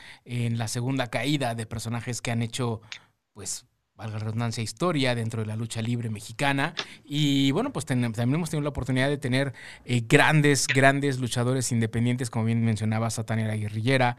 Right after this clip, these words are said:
este, personajes que, pues, que en el día con día se, se rifan por tener un lugar en este,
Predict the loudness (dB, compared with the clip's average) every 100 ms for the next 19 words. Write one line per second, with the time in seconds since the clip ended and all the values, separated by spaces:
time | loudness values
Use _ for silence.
0 | -8 -20 -12 -2 -2 0 -2 -2 -2 -4
1 | -2 -2 -2 -4 -2 0 -2 -4 -20 -20
2 | -12 -8 -2 0 0 -2 -4 -4 -4 -2
3 | -2 -2 -2 -2 -2 -4 -8 -18 _ -2
4 | 2 6 6 8 6 6 4 -6 -20 -10
5 | -8 -2 0 0 0 2 2 2 2 2
6 | 2 -6 -20 _ -6 -2 -2 -2 -2 -2
7 | 0 -4 -6